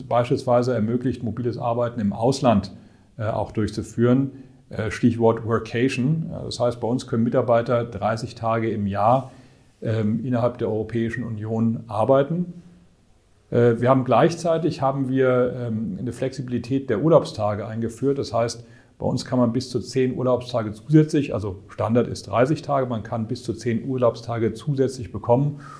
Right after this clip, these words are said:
um letztendlich mit einem solchen Freizeitkonto entsprechend dann, äh, einen, eine etwas flexiblere Freizeitplanung zu haben.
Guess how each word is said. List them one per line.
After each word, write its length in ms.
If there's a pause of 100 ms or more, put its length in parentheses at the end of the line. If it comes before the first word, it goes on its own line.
(120)
um 120
letztendlich 480
mit 100
einem 160
solchen 300
Freizeitkonto 1000 (340)
entsprechend 520
dann, 260
äh, 40
einen, 720
eine 400
etwas 300
flexiblere 640
Freizeitplanung 840
zu 140
haben. 260